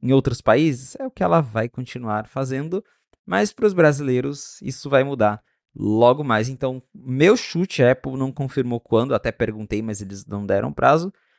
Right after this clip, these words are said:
Mas meu chute é que esses cento e cinco dias vão coincidir aí mais ou menos quando a Apple deve lançar um beta do I O S vinte e seis ponto quatro lá pra março. E aí a gente deve ter finalmente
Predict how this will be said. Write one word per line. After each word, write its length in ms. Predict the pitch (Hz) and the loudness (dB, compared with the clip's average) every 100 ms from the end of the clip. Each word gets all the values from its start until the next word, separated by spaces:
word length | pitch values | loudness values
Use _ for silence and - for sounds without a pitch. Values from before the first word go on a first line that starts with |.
| _ _ _ | _ _ _
Mas 320 | 123 131 151 | 2 4 4
meu 160 | 156 | 2
chute 300 | 190 - 175 | -2 -2 -6
é 60 | 190 | -6
que 400 | - 185 160 147 | -4 2 2 2
esses 340 | 139 139 147 139 | 0 0 -4 -6
cento 220 | 143 139 | -6 -6
e 60 | |
cinco 260 | - 135 139 | -8 -6 -4
dias 220 | 123 147 | 0 0
vão 160 | 160 202 | 0 -4
coincidir 500 | 202 196 - 143 151 | -6 -6 -8 -2 0
aí 100 | 151 | 2
mais 300 | 139 160 165 | 2 0 0
ou 60 | |
menos 360 | 139 127 147 - _ _ _ | 2 2 0 -8 _ _ _
quando 200 | - 160 | -4 6
a 100 | 131 | 6
Apple 220 | - 147 | 8 4
deve 220 | 131 127 135 | 2 0 0
lançar 340 | 131 123 139 | -6 -2 -2
um 140 | 127 | -2
beta 380 | 104 107 117 - | 2 4 4 2
do 460 | 107 110 107 104 107 | -4 -4 -2 2 2
I 100 | 107 | 2
O 60 | 101 | -2
S 220 | 104 107 | -4 -10
vinte 220 | 113 110 | -12 -12
e 40 | |
seis 440 | - - 107 107 - | -4 2 2 0 -6
ponto 200 | 107 104 | -10 -8
quatro 420 | - 87 98 101 | 2 4 4 0
lá 140 | 98 95 | -6 -6
pra 180 | - 104 | -2 -2
março. 680 | 98 104 107 131 - 165 - _ _ _ _ | 0 0 0 -2 -4 -6 -6 _ _ _ _
E 120 | 123 | 0
aí 160 | 120 110 | 2 2
a 40 | |
gente 240 | 113 110 123 | -2 -8 -2
deve 200 | 110 - | -2 -4
ter 180 | 113 | -12
finalmente 560 | 110 190 208 147 151 | -6 -2 -2 -2 -6